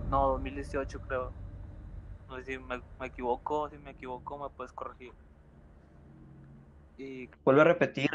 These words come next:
Speaker 2: el nombre de la película?
Speaker 1: La de Halloween.
Speaker 2: Sí, salió en el dos mil dieciocho, según tengo entendido.
Speaker 1: Creo que un
Speaker 2: ¿Qué te pareció?
Speaker 1: Bueno, la verdad me aburrió un poco, tengo que admitir.
Speaker 2: ¿Te aburrió?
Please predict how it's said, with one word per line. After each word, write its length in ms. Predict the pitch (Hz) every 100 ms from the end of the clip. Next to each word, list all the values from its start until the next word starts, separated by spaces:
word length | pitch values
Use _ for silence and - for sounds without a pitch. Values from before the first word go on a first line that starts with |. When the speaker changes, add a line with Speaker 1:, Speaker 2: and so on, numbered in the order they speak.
| 107
Speaker 2:
el 360 | 139 135 120
nombre 280 | 117 127 143
de 80 | 143
la 120 | 123
película? 380 | 113 120 170 208 - - -
Speaker 1:
La 100 | -
de 100 | 120
Halloween. 480 | 120 127 131 131 117 - - - - - - - - - - _ - - - -
Speaker 2:
Sí, 200 | 147 160
salió 280 | 147 139 143
en 80 |
el 120 | 151 139
dos 180 | 131
mil 200 | 135 139 147
dieciocho, 360 | 143 156 156
según 280 | 175 139 139
tengo 160 | 143 147
entendido. 500 | 143 139 165 202 208 -
Speaker 1:
Creo 160 | - 127
que 180 | - 143
un 220 | 139 135 - -
Speaker 2:
¿Qué 120 | 143
te 100 | 135
pareció? 340 | - 147 - - - - - - - - -
Speaker 1:
Bueno, 180 | 131 127
la 140 | 135
verdad 440 | 131 131 156 175
me 100 | 180 170
aburrió 300 | 147 139 139
un 60 | 143
poco, 400 | 135 - - 135 - - - - - -
tengo 160 | 139
que 60 | 135
admitir. 320 | 135 139 -
Speaker 2:
¿Te 80 | 127
aburrió? 540 | 123 120 120 123 113